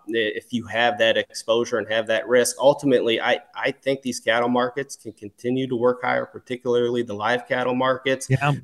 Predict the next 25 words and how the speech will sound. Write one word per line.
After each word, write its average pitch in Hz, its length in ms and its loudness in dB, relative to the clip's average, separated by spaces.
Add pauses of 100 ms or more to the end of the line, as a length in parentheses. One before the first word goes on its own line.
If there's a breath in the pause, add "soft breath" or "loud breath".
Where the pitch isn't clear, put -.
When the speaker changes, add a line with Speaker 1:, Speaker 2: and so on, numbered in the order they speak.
Speaker 1:
But 107 140 -6
again, 117 360 4
it's 107 140 -8
about 107 240 0
managing 120 640 2
that 107 280 -2
risk. 120 340 4
I 120 80 6
think 135 200 2
my 120 120 2
concern 123 420 0
with 117 160 -2
the 101 60 -16
feeders, 135 580 0 (280 loud breath)
uh, 117 200 0
despite 117 380 -2
today's 117 360 2
good 120 200 2
rally, 113 420 4
is, - 440 -4
you 113 80 -4
know, 110 140 2
the 113 60 0
potential 120 800 0
that, 117 180 2